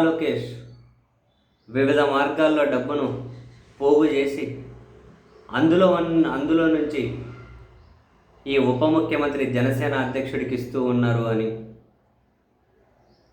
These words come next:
ఇప్పుడు ప్యాకేజీ నారా లోకేష్ నుంచి తీసుకుంటూ ముఖ్యమంత్రికి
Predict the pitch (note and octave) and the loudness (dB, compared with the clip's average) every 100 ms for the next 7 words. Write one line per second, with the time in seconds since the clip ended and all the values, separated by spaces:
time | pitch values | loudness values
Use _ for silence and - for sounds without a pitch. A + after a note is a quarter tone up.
0 | _ D3 D#3 - C3 C3+ D3 E3+ D#3+ D3+ | _ -4 0 0 2 2 2 0 0 0
1 | A2 A#2 C#3 D3+ C#3+ C#3+ C#3 C#3+ C#3 C3+ | 0 0 2 2 2 0 -4 -6 -8 -6
2 | C3 - C#3 B2 B2 G#2+ - - - - | -6 -6 -6 -6 -4 -6 -8 -14 -20 -20
3 | _ _ _ _ _ - - _ _ _ | _ _ _ _ _ -20 -20 _ _ _
4 | - - _ _ _ - C#3+ D3 E3+ E3 | -20 -20 _ _ _ -6 -4 2 2 2
5 | D#3+ D3 | 2 0